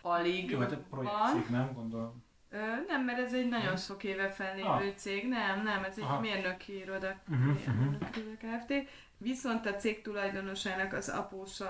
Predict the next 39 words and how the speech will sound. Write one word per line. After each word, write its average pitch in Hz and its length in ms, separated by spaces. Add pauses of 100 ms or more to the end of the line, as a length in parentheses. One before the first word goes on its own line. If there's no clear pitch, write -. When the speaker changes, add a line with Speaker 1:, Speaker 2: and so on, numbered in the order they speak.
Speaker 1:
az 175 200
nagy 180 320
bányavállalkozó, 170 1300 (120)
talán 123 420
a 190 140
nyírségben, 196 640
de 185 80
ebben 190 240
nem 190 200
vagyok 185 340
biztos, 175 500
tehát - 280 (160)
valószínűsíteni 190 1400
lehet, 180 320
hogy 170 160
így 160 140
gyakorlatilag 165 640
nem 165 120
az 165 160
a 156 120 (300)
cég 151 260
termelne, 165 580
aki. 262 480 (580)
Amikor 233 440
én 214 180
el-, 196 240
egyeztettem 202 920
vele, 208 260
akkor 190 300
ő 175 120
azt 208 220
mondta, 202 600 (280)
hogy 165 180
ha 170 100
nem 170 200
ők, 160 260
akkor 160 340
lesz 135 340
más, 214 400